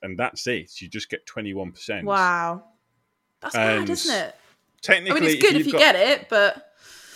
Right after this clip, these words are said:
Speaker 1: Well, well, yeah, you can definitely, you can earn the money, like, but if you
Speaker 2: Yeah.
Speaker 1: don't,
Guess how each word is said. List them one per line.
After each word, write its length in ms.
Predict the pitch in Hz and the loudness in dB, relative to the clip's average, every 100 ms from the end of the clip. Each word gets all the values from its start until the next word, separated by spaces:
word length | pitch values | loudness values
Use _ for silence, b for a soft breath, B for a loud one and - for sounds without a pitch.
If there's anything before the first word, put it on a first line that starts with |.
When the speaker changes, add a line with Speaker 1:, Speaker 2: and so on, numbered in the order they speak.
| B B - | B B -2
Speaker 1:
Well, 180 | 143 214 | 2 4
well, 160 | 202 220 | 2 2
yeah, 160 | 208 | 0
you 140 | 165 143 | -2 -4
can 140 | 131 | -2
definitely, 340 | 180 175 147 | -2 -2 -8
you 80 | 127 | -8
can 140 | 143 147 | -6 -4
earn 140 | 196 | -4
the 40 | 139 | -4
money, 220 | 165 196 | -2 -4
like, 340 | 92 90 143 - | -4 -6 -8 -2
but 140 | 139 | -2
if 120 | 139 | -2
you 80 | - | 2
Speaker 2:
Yeah. 180 | 233 208 | 4 4
Speaker 1:
don't, 420 | 92 151 - - | 0 -8 -10 -12